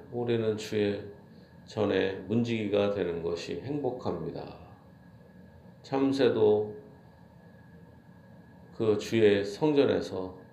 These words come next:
제-, 자기의 집을 얻고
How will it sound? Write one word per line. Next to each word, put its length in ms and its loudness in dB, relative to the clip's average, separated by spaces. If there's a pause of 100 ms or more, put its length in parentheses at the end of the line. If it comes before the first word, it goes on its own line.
(100)
제-, 480 2
자기의 540 2
집을 600 0 (280)
얻고 680 0